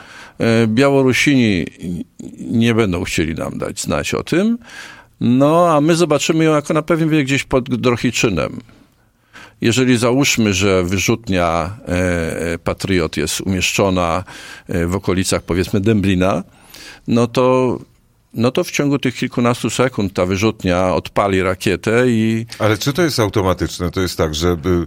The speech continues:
Speaker 2: y, e, system radarowy przechwytuje i wie, że leci rakieta i wtedy automat
Speaker 1: Za-
Speaker 2: uruchamia, e, wyrzutnię, czy jest po drodze
Speaker 1: Nie,
Speaker 2: człowiek, który
Speaker 1: jest człowiek. Jest człowiek.
Speaker 2: który musi nacisnąć?
Speaker 1: Musi nacisnąć.
Speaker 2: Czyli musi być reakcja.
Speaker 1: Tak,
Speaker 2: Czyli
Speaker 1: musi być
Speaker 2: generalnie, że
Speaker 1: reakcja. Nie, nie można, nie można zrobić tego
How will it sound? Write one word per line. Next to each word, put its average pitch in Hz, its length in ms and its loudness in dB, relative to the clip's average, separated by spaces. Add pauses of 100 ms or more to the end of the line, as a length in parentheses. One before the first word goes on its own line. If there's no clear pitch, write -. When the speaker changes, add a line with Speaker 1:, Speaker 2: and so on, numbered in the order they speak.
(340)
Speaker 2:
y, 78 60 -2
e, 87 140 2
system 104 420 -2
radarowy 90 500 0
przechwytuje 90 680 -2
i 87 60 0
wie, 92 240 0
że 87 140 -2
leci 87 300 -2
rakieta 90 520 -2
i 95 120 -8
wtedy 98 400 -2
automat 107 540 0
Speaker 1:
Za- 107 60 -6
Speaker 2:
uruchamia, 95 520 -2 (380)
e, 107 100 2
wyrzutnię, 117 480 0
czy - 180 -2
jest 135 160 0
po 131 120 0
drodze 120 340 2
Speaker 1:
Nie, 113 120 2
Speaker 2:
człowiek, 90 380 0
który - 220 -2
Speaker 1:
jest 90 160 2
człowiek. 87 420 -2 (360)
Jest 143 160 0
człowiek. - 340 -2
Speaker 2:
który 117 200 2
musi 110 240 0
nacisnąć? 87 640 -2
Speaker 1:
Musi 104 260 0
nacisnąć. - 360 -6
Speaker 2:
Czyli 98 140 0
musi 101 220 0
być 107 200 -2
reakcja. 90 460 0
Speaker 1:
Tak, 98 100 0
Speaker 2:
Czyli 104 120 0
Speaker 1:
musi 92 120 -2
być 101 100 0
Speaker 2:
generalnie, 110 360 2
że 113 120 -2
Speaker 1:
reakcja. - 240 -10 (160)
Nie, 120 100 4
nie 117 60 6
można, 110 380 2
nie 117 120 2
można 113 420 0
zrobić 104 400 0
tego 101 440 2